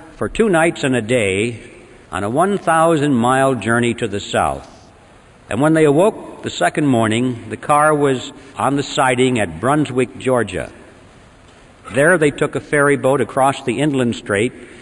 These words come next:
to Jekyll Island, then to the clubhouse. And for the next nine days, they sat around a table and they hammered out all of the important details of what eventually became the Federal Reserve System.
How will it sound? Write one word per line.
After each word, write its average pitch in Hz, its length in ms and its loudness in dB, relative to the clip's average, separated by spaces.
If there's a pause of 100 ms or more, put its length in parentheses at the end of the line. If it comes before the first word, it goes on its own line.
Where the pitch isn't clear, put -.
(220)
to 92 100 -6
Jekyll 135 340 0
Island, 117 520 0 (680)
then 117 200 0
to 139 60 -4
the 147 100 -2
clubhouse. 95 720 -2 (1120)
And 101 120 -4
for 135 120 2
the 135 80 2
next 185 360 0 (320)
nine 170 500 2
days, 113 500 0
they 110 120 0
sat 175 300 -2
around 156 300 0
a 143 60 -4
table 90 460 -2 (560)
and 85 160 -6
they 85 120 -4
hammered 170 400 0
out 120 240 2 (420)
all 185 260 4
of 180 120 -2
the 147 120 0
important 180 600 -2
details 92 720 -6 (300)
of 90 140 -4
what 123 140 0
eventually 131 460 -2
became 107 640 -6 (200)
the - 80 -16
Federal 98 500 -4 (240)
Reserve 85 480 -6
System. - 480 -10